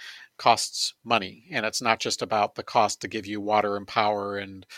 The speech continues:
a hot shower at your campsite. You've got a lot to pay for. So we could do it. We, or Oregon absolutely could have a completely self-sufficient park system. It would be smaller, it would be more expensive,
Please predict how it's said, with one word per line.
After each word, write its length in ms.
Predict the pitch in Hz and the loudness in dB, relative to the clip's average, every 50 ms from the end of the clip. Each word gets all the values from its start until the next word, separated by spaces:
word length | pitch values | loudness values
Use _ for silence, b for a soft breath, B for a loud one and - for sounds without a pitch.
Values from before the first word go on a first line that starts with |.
| B B B B | B B B B
a 60 | - - | -2 2
hot 220 | - 117 - - | 4 4 4 4
shower 340 | - - 127 104 107 107 101 | 2 2 2 2 2 0 -4
at 140 | 101 - - | -6 -10 -12
your 80 | 110 | -12
campsite. 480 | - - 107 95 - - - 101 - - _ | -8 -6 -6 -6 -6 -8 -10 -10 -10 -12 _
You've 140 | 135 113 | -16 -12
got 120 | - 113 101 | -10 -8 -6
a 40 | 98 | 0
lot 260 | 101 107 113 110 - | 4 4 4 4 4
to 60 | - | -2
pay 220 | - - 110 104 98 | -14 -10 -10 -10 -10
for. 280 | - - - 104 - _ B B B B B B B B B | -10 -14 -16 -16 -18 _ B B B B B B B B B
So 340 | - - - 127 120 120 113 | -4 0 2 4 4 4 2
we 180 | 110 117 151 | 2 0 0
could 160 | 156 - 175 139 | 0 0 0 0
do 140 | 160 131 | 2 0
it. 120 | 95 - - _ _ _ _ _ _ - | 0 0 -4 _ _ _ _ _ _ -10
We, 180 | 113 113 120 _ _ - | -8 -8 -8 _ _ -8
or 160 | 208 127 110 113 | -4 -2 0 0
Oregon 360 | 123 135 135 143 135 151 123 | 4 4 4 4 4 4 6
absolutely 540 | 120 131 - - - 127 131 135 123 120 117 | 6 6 4 2 -2 -2 -2 -2 -2 -6 -6
could 220 | - - 127 110 | -4 -4 -4 0
have 260 | 110 113 101 104 - | 2 2 2 2 0
a 60 | 101 | -4
completely 400 | - 110 95 - 127 117 101 107 | -10 -12 -10 -8 -8 -8 -6 -6
self-sufficient 640 | 104 - 117 104 - - 110 - - - - 104 95 | -4 -2 -2 -4 -4 -6 -10 -8 -8 -8 -8 -8 -8
park 240 | - - 104 - - | -8 -8 -8 -6 -8
system. 360 | - 101 - - - 104 101 b b b b b b b b b - | -10 -10 -10 -12 -12 -14 -20 b b b b b b b b b -8
It 80 | 113 | -6
would 120 | 107 110 92 | -6 -6 -6
be 100 | 104 95 | -6 -6
smaller, 640 | - - - 127 127 131 139 143 151 156 156 156 _ - | -6 -4 2 4 6 6 6 4 2 0 -2 -6 _ -10
it 60 | 123 | -10
would 120 | 107 107 101 | -8 -8 -8
be 120 | 104 104 | -10 -8
more 180 | 101 113 120 120 | -4 -2 -2 -2
expensive, 680 | 117 - - - 123 110 110 - 127 113 113 110 110 | -2 -4 -2 -2 -2 0 -2 -4 -6 -6 -8 -10 -14